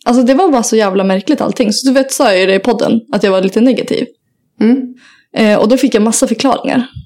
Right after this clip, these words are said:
Speaker 1: Så tydligen har, eh, mars månad, alltså de senaste veckorna, varit lite knas i, alltså, astrologivärlden.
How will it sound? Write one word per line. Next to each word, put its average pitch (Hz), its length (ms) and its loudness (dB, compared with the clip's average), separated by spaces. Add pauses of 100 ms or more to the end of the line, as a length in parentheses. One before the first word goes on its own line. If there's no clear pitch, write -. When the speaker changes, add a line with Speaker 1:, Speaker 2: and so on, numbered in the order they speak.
(480)
Speaker 1:
Så 233 80 0
tydligen 277 300 2
har, 214 360 2
eh, 196 200 2
mars 220 380 0
månad, 240 460 2
alltså 202 200 -2
de 196 80 0
senaste 202 340 -2
veckorna, 214 580 -2
varit 196 240 0
lite 208 160 -2
knas - 680 -2 (100)
i, 190 220 0
alltså, 190 280 -2 (100)
astrologivärlden. 196 1080 0